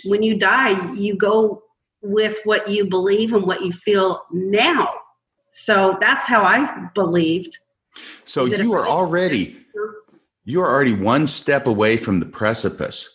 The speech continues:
Speaker 2: because Mormonism has prepared you, and I think it prepares women. This is an insight that you're giving to me right now, just so you know, is that if you accept already the idea of polygamy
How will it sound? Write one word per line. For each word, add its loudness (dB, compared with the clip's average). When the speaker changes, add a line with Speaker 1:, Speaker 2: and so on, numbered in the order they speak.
Speaker 2:
because 0
Mormonism 2
has 0
prepared -2
you, -2
and 2
I 0
think -2
it -4
prepares 0
women. 0
This -2
is -2
an 2
insight 0
that -4
you're 2
giving 0
to -6
me 2
right -2
now, -6
just -4
so -2
you 0
know, -2
is -2
that 0
if -2
you 0
accept -2
already 0
the -2
idea 0
of -2
polygamy -2